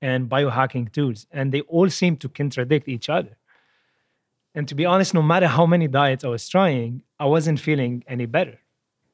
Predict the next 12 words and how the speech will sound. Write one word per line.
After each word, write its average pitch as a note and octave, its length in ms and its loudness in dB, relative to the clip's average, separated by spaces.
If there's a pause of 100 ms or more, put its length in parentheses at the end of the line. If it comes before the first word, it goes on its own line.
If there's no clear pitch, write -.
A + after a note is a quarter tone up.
(1300)
So C#3 600 -4 (720)
miraculously, D#3+ 1040 0 (160)
a D#3+ 60 -10
specific F#3+ 600 -2
event D#3 320 0
in D3+ 80 -2
my C3+ 180 0
life C3+ 380 -2
changed D#3 300 -2
all D3+ 240 2
of B2 100 -6
that. C#3 240 -4